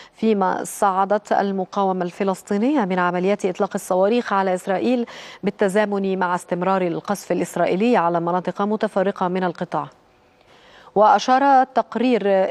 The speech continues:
إسرائيلي إلى أن أكثر من مائة وثمانية وستين صاروخا وقاذفة هاون أطلقت من غزة باتجاه المواقع العسكرية والمدن الإسرائيلية خلال الأربع وعشرين ساعة الماضية.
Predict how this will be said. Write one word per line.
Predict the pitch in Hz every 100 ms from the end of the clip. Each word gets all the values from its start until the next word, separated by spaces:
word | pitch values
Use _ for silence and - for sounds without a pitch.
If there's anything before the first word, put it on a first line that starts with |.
| -
إسرائيلي | 190 208 208 220 202
إلى | 208
أن | 196 214 208
أكثر | - - 247
من | 233 208
مائة | 220
وثمانية | 214 220 214
وستين | 196 - - 220
صاروخا | - 202 202 202 - 240
وقاذفة | 214 185 196 - 202 233 220 208
هاون | 247 247 202 - - - -
أطلقت | 208 226 233 214 214
من | 196
غزة | 208 190 220
باتجاه | 196 - 185 202 196
المواقع | 180 185 190 190
العسكرية | 175 170 175 - 185 202 220 233
والمدن | 190 160 180 185 175
الإسرائيلية | 170 180 - 185 185 214 233 214
خلال | 170 185 180
الأربع | 175 180 175 180 170
وعشرين | - 175 190 175
ساعة | 196 170 165
الماضية. | 160 175 180 117